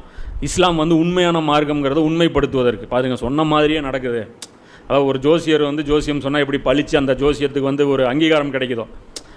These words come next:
அந்த மாதிரி வந்து அல்லாஹ்வும் அல்லாஹ்வுடைய தூதரும் பொய்யர்கள் இல்லை, இவங்க வந்து உண்மையை தான் பேசுனாங்க அப்படின்னு சொல்லி அல்லாஹ் உண்மைப்படுத்துறதுன்னு அல்லாஹ்வுக்கும் அல்லாஹ்வுடைய ரசூலுக்கும் மார்க் போடுறதுக்கு நம்ம பயன்படுத்துகிறோம். உண்மையில அது அதுக்கு கிடையாது,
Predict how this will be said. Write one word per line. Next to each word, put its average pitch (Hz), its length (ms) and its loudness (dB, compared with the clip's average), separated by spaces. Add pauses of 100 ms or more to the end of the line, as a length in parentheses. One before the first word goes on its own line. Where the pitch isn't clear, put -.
(180)
அந்த 160 260 2
மாதிரி 160 380 2
வந்து 156 180 0
அல்லாஹ்வும் 165 440 2
அல்லாஹ்வுடைய 156 340 2
தூதரும் 151 380 0
பொய்யர்கள் 170 440 2
இல்லை, 123 260 -2 (680)
இவங்க 160 200 4
வந்து 170 220 2
உண்மையை 185 340 2
தான் 170 200 0
பேசுனாங்க 127 400 -2 (180)
அப்படின்னு 151 340 0
சொல்லி 156 160 2
அல்லாஹ் 160 420 2
உண்மைப்படுத்துறதுன்னு 160 840 0
அல்லாஹ்வுக்கும் 165 460 0
அல்லாஹ்வுடைய 156 320 2
ரசூலுக்கும் 160 500 -2 (380)
மார்க் 143 380 2
போடுறதுக்கு 160 340 2
நம்ம 147 140 0
பயன்படுத்துகிறோம். 135 580 0
உண்மையில 156 320 2
அது 131 100 0
அதுக்கு 139 280 -2
கிடையாது, 139 440 0